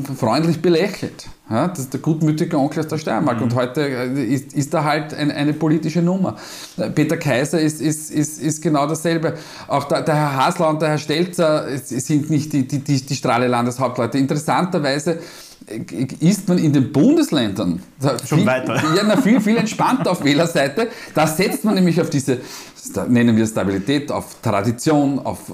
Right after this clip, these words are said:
Speaker 1: Verlässlichkeit. Nur in der Bundespolitik sind wir alle miteinander, und wir wissen sehr, Herr Tulle, wir dürfen nicht immer dieser draußen reden, wir sind ja auch Teil der Wählerschaft. Ähm, da, da, da rennt man plötzlich Menschen nach, die sagen, „Na, die werden's jetzt für uns richten.“ Na, werden's nicht.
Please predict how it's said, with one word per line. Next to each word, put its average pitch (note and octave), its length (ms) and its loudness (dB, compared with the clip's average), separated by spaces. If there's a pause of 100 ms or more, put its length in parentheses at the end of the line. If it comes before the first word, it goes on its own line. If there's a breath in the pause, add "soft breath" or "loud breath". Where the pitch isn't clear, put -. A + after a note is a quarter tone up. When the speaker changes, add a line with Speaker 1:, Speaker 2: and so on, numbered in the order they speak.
Speaker 1:
Verlässlichkeit. C3 840 0 (320 loud breath)
Nur E3+ 160 6
in A#3 60 6
der B3+ 80 2
Bundespolitik E3+ 1000 2
sind D3+ 260 0
wir E3 260 0
alle A#2+ 180 2
miteinander, D3 460 2
und C3+ 80 -2
wir B2 260 -2
wissen C3 220 0
sehr, D3 140 2
Herr D#3 100 2
Tulle, C3+ 240 2
wir C3 100 2
dürfen C3+ 220 -2
nicht C3+ 120 -2
immer C3+ 120 2
dieser A#2+ 240 0
draußen A#2+ 400 0
reden, C#3 220 2
wir B2+ 80 2
sind C3 180 -2
ja B2 80 2
auch C3 220 0
Teil B2+ 260 0
der D3 140 -2
Wählerschaft. D3 420 -2 (640 loud breath)
Ähm, C#3+ 260 2 (200)
da, D3+ 600 0 (180)
da, E3+ 320 2 (200)
da E3 140 4
rennt F3+ 240 0
man G3 160 0
plötzlich F3 560 0
Menschen D3+ 560 0
nach, D#3 220 2
die - 80 -4
sagen, C#3+ 180 0
„Na, A2 120 0 (840 loud breath)
die D3+ 180 6
werden's B2 260 2
jetzt A2+ 200 -2
für B2 80 -2
uns G#2 180 -2
richten.“ F2 380 -4
Na, C3 220 0
werden's C3 260 -2
nicht. G2 200 -2